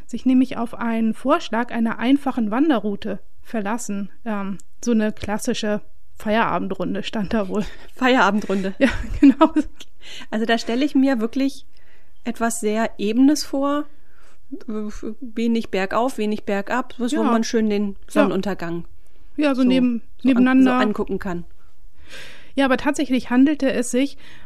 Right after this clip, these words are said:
Speaker 1: bei dem schmalen Heuberggrat um einen teilweise von Kletterpassagen
Speaker 2: <laughs>
Speaker 1: unterbrochenen Weg,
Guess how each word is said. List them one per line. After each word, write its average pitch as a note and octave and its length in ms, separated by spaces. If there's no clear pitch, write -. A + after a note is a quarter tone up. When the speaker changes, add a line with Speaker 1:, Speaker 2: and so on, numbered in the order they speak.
Speaker 1:
bei A3+ 260
dem A3+ 240
schmalen A#3 500
Heuberggrat B3 680
um A#3+ 120
einen A3+ 320
teilweise A#3 760
von A3+ 220
Kletterpassagen A#3+ 1080
Speaker 2:
<laughs> - 80
Speaker 1:
unterbrochenen A#3 1000
Weg, C4 460